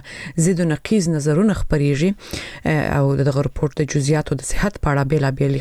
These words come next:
خبرې کېږي. خو، اه، د بشري حقونو نړیواله ورځ نن ده، د ډسمبر لسمه نیټه ده. زموږ همکاري فریبا ظاهر د،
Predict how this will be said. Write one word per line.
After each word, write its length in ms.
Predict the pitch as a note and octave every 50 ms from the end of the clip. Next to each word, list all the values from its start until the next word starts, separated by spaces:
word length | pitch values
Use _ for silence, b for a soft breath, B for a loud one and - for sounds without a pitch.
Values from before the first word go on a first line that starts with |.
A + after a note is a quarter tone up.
| -
خبرې 240 | - D3 F3+ G3+ F#3+ - -
کېږي. 200 | F#3+ F#3 - -
خو، 180 | - - D#4 E4
اه، 640 | - - - - - - - - A#3+ A#3 A3 G3+ - - F#3+ G#3+
د 160 | G#3+ G#3 G3+ G3
بشري 260 | G#3 - - G#3 G#3+ G#3+ -
حقونو 320 | - G#3 G#3 G3+ G3+ G3 F#3
نړیواله 680 | E3 D#3 D#3+ D#3+ E3+ F3 E3+ E3+ E3 - - - D#3
ورځ 320 | D3+ F#3 G#3+ G3+ - - - _ _ - - F3
نن 200 | F3+ F#3 F#3 F3
ده، 80 | F#3+ F#3+ G3 - - -
د 100 | D3+ C#3+
ډسمبر 380 | D3+ - - D#3+ D#3 D3+ D#3 D3+ D3
لسمه 300 | C#3+ - - D#3+ D3+ D3
نیټه 260 | C#3 C#3 C3+ - F3+ F3+
ده. 60 | F#3 B B B B B B -
زموږ 180 | - F#3 E3 D#3+
همکاري 360 | E3 D3 - - E3 D#3 D#3 D3 -
فریبا 300 | - D#3 D#3 C#3 D3+ D#3+ E3 -
ظاهر 340 | - D3 C#3+ C#3+ F3 E3 - B B B B B B -
د، 20 | D#3